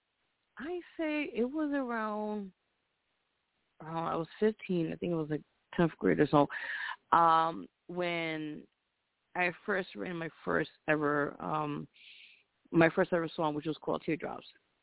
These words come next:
And I, I written it based off, you know, of course, which is, you know, we all go through heartbreak and stuff like that. So I felt like it was the perfect song too, right, and stuff. And I was fifteen back in that time. And, you know, looking back at it, I was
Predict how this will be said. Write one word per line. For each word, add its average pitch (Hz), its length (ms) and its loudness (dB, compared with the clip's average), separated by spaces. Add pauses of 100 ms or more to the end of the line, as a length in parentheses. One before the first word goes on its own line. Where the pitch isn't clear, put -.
(120)
And 160 600 4 (880)
I, 180 340 6 (100)
I 165 160 -6 (160)
written 196 300 -2
it 196 180 0 (420)
based 180 280 0
off, 160 200 2
you 170 100 -2
know, 151 200 -2
of 156 120 -10
course, 156 280 2
which 151 180 -6
is, 151 120 0 (640)
you 202 100 6
know, 170 80 10
we 170 120 8
all 156 100 6
go 160 200 4
through 170 120 -2
heartbreak 151 420 2
and 160 160 -2
stuff 151 200 -4
like 151 160 -4
that. 151 180 -4
So 151 60 4
I 151 80 4
felt 170 180 -2
like 151 120 2
it 156 40 2
was 151 100 0
the - 140 -20
perfect 147 260 0
song 147 220 2 (100)
too, 151 140 4
right, 147 180 4
and 156 160 -6
stuff. 165 220 -4
And 147 100 4
I 170 60 8
was 185 180 6
fifteen 156 380 0
back - 160 -4
in 160 60 -4
that 156 140 -2
time. 151 280 2 (760)
And, 165 480 4
you 269 120 2
know, 294 280 6
looking 233 280 0
back 220 240 2
at 196 120 2
it, 165 140 2
I 165 80 2
was 190 160 -2